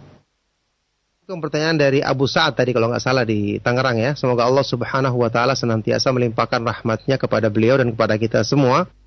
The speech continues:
Iya. Tadi pertanyaannya jika ada ilmu yang hukumnya sunnah. Di sini saya tadi berda-, jadi perjelas. Ya, apakah maksudnya hukumnya sunnah di sini mustahab, anjuran, atau maksudnya sunnah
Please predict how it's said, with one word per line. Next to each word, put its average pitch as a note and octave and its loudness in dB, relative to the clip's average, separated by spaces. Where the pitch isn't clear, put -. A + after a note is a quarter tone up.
Iya. G3+ 2
Tadi F#3+ 2
pertanyaannya G3 0
jika D#3+ 0
ada F3 2
ilmu F#3 2
yang D#3 4
hukumnya D#3 2
sunnah. D3 2
Di B2 2
sini E3+ 2
saya F#3 2
tadi F#3 2
berda-, C3+ 0
jadi C#3 2
perjelas. D#3 2
Ya, - -4
apakah E3+ 0
maksudnya F3+ 2
hukumnya F3 2
sunnah F3+ 4
di D#3 0
sini F3 4
mustahab, D3+ 0
anjuran, D3 0
atau D#3+ 0
maksudnya F3 0
sunnah G#3 2